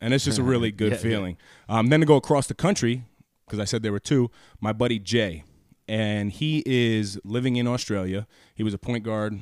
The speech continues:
Speaker 1: on our basketball team at Manhattanville, and he basically said the same thing. He's like, "Yo, man, this is a great vibe. It's positive. I'm gonna share it, and, uh, you know, I'm just looking forward to more." So it, it's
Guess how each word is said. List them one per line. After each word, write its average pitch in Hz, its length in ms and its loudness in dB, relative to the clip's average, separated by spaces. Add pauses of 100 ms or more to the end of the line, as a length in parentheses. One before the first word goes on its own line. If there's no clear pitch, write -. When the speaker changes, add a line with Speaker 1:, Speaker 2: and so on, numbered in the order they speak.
(100)
Speaker 1:
on 107 180 -2
our 107 100 0
basketball 101 480 -4
team 101 240 -4
at 98 100 -4
Manhattanville, 95 580 -2 (400)
and 107 220 -2
he 123 160 0
basically 113 460 -2
said 107 180 -4
the 98 80 -6
same 104 260 -6
thing. 117 220 -6
He's 98 220 -6
like, 92 180 -6
"Yo, 120 160 0
man, 107 240 -4
this 104 200 -6
is 95 100 -8
a 90 80 -8
great 98 360 -4
vibe. 113 380 -2
It's 90 100 -10
positive. 113 720 -4 (280)
I'm 107 100 -6
gonna 110 160 -4
share 117 440 -2
it, 113 120 -2 (320)
and, 104 320 0
uh, 98 180 -2
you 113 120 0
know, 104 100 0
I'm 101 80 0
just 104 140 -2
looking 98 140 -2
forward 104 320 0
to 101 60 -6
more." 107 240 0
So 123 240 0
it, 107 120 -2
it's - 500 -2